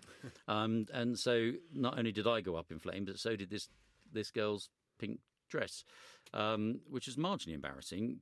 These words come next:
because, um, and I think it was her he-, it was, she was the one whose, whose, um, hen night it was. Uh, so that, that cost us, uh, quite a few drinks and, um, and, and, and me a, a f-, a few scars.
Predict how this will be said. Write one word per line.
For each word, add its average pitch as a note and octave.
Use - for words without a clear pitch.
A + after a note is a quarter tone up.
because, G#2+
um, A2
and -
I G#2+
think -
it A2+
was A2+
her A2+
he-, G#2+
it A2+
was, A2
she -
was G#2+
the G#2+
one G#2+
whose, G#2
whose, G#2
um, G#2+
hen G#2+
night G2+
it A2+
was. G#2
Uh, G#2+
so -
that, A2
that A2
cost -
us, -
uh, A2+
quite -
a G2+
few E2+
drinks D#2
and, E2+
um, F2
and, G2+
and, F#2+
and F#2+
me F2+
a, F2
a -
f-, -
a -
few D#2+
scars. C#2